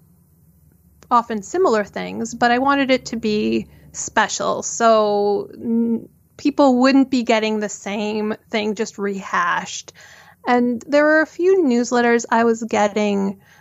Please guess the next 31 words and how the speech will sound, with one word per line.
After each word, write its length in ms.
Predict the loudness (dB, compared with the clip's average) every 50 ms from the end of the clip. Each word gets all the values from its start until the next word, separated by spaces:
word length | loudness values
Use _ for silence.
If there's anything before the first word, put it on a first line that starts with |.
| _ _ -2
that 280 | 0 0 0 0 -2
did 260 | -2 0 0 2 0 -2
have 320 | -2 0 0 0 0 -2
roundups 600 | -4 -6 -6 -6 -6 -4 -6 -6 -8 -8 -12 -14
of 300 | -8 -6 -6 -6 -6 -10 -14 -10
information, 1120 | -6 -4 -4 -4 -6 -6 -6 -4 -2 -2 -4 -4 -4 -4 -2 -2 -2 -2 -2 -2 -4 -4
and 420 | -4 0 0 2 2 4 2 0
yours, 380 | -2 -2 0 2 2 2 2 0
Abby, 320 | 0 0 0 0 0 0
was 180 | 0 0 0 -2
one 240 | 0 0 2 2 2
of 140 | 0 -2 -2
them. 500 | -2 0 0 0 -2 -4 -6 -8 -10 -12 -16 _ _ -20 -20 -20 _ _ -6
And 360 | -4 -2 -2 -2 -2 -4 -6 -8 _ _ _ _ _ _ _ _ _ _ _ _ _ -12
that 440 | -10 -2 0 2 2 2 2 0 -4
sort 400 | -10 -6 -2 0 0 0 0 0
of 160 | -2 -4 -4
newsletter 640 | -2 -2 -2 -2 -2 -4 -2 -2 0 0 2 0 0 0
I 200 | 0 0 0 0 -2
always 320 | -2 0 0 -2 -2 -4
found 340 | -4 -2 -2 0 0 -2 -2
so 300 | -4 -2 0 0 0 0 0
interesting 760 | 0 -2 0 0 -2 -4 -4 -2 -2 0 0 2 2 0 0
and 100 | 0 0
inspiring, 920 | 0 -2 -4 -6 -2 2 2 4 4 4 4 4 2 2 0 -2 -4 -4
and 140 | -4 -4 -2
I 100 | -2 -2
loved 520 | -2 0 0 0 2 0 0 -2 -6 -10
the 160 | -8 -4 -4 -2
idea 400 | -2 -2 -4 -2 0 0 0 0
of 380 | 2 0 0 0 -2 -8 _